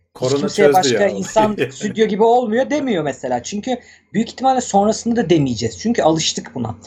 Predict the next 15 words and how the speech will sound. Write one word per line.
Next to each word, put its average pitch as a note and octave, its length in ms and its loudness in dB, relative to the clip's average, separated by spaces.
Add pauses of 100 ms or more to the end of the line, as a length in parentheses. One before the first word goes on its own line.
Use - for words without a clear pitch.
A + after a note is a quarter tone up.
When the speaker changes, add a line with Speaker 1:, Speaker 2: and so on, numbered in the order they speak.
(220)
Speaker 2:
<clears throat> - 360 0
Özellikle F3 420 2
canlı D3+ 320 2
yayınlarda, B2 680 -2 (300)
e, C3 320 0
birazcık G#3+ 420 0 (100)
arz F3 240 0
talep G#3+ 340 -2
meselesi. D#3 460 -6
İnsanlar G3+ 520 0 (120)
o E3+ 120 2
kadar F#3+ 320 2
kaliteyi G3 380 0
talep F#3 280 2
etmiyor F3 500 0